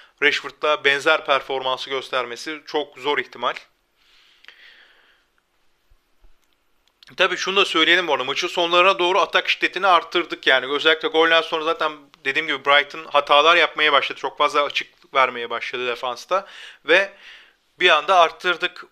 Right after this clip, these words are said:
a-, atak şiddetini. Tabii bence daha erkenden arttırmalıydık. Yani direkt ikinci yarının başında, hatta ikinci yarının başında geçtim. İlk yarıda biz golü yedikten sonra atak şiddetini artırmamız lazımdı. Hani oyundan düşmememiz lazımdı mental olarak. Fakat biz direkt oyundan düştük.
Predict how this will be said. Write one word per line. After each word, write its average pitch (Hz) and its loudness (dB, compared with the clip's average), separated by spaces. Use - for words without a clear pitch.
a-, 147 0
atak 143 -2
şiddetini. 151 -6
Tabii 180 0
bence 202 2
daha 190 6
erkenden 190 2
arttırmalıydık. 139 -2
Yani 156 2
direkt 175 2
ikinci 185 -2
yarının 196 0
başında, 175 -2
hatta 180 0
ikinci 170 -4
yarının 190 0
başında 170 -4
geçtim. 190 -6
İlk 208 -2
yarıda 196 2
biz 180 -10
golü 180 0
yedikten 190 2
sonra 202 0
atak 196 -2
şiddetini 185 -6
artırmamız 175 -2
lazımdı. 131 2
Hani 143 -6
oyundan 156 0
düşmememiz 165 -2
lazımdı 135 0
mental 131 0
olarak. 135 -2
Fakat 180 -2
biz 165 -8
direkt 180 2
oyundan 165 0
düştük. - -16